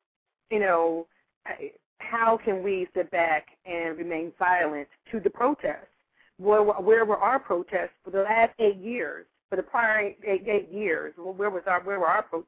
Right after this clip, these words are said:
Tea, Tea Party protests? In references to, you know,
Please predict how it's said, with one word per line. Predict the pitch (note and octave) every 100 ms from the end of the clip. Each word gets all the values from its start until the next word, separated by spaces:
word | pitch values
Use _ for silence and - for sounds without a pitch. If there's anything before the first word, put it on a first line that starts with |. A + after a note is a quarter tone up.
| -
Tea, | G3 - - -
Tea | A#3
Party | - E3+ D#3+
protests? | - F3 E3+ E3 C#3+ C#3+ _ _ _ _ F3+
In | F#3+
references | F#3 F3 F3+ E3 D#3+ D3+ -
to, | F3+
you | D#3+ D#3+ D#3+
know, | D3 C#3+ C#3+